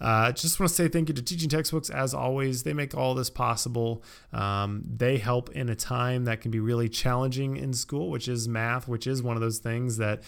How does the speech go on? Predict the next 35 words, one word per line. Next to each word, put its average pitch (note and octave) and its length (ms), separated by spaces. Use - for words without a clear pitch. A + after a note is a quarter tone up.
there's G2 140
a G2 40
lot A2+ 200
of B2 80
detail, B2+ 420
a - 20
lot A#2 220
of A2+ 80
stuff A#2+ 240
to - 80
do, A#2+ 240
but A#2+ 160
they C3 100
don't C#3+ 200
have C3+ 220
just B2 200
the A#2 80
big G#2+ 300
book. A2 300
They A2 100
used G3+ 300
to, C3+ 260
but A#2+ 100
now C3+ 240
it's C3 140
just A#2+ 180
fun B2+ 280
and A#2 180
interactive A2+ 600
and G#2 440
works A2 360
on G#2 260
basically G#2 380
any A2 280
computer G#2+ 600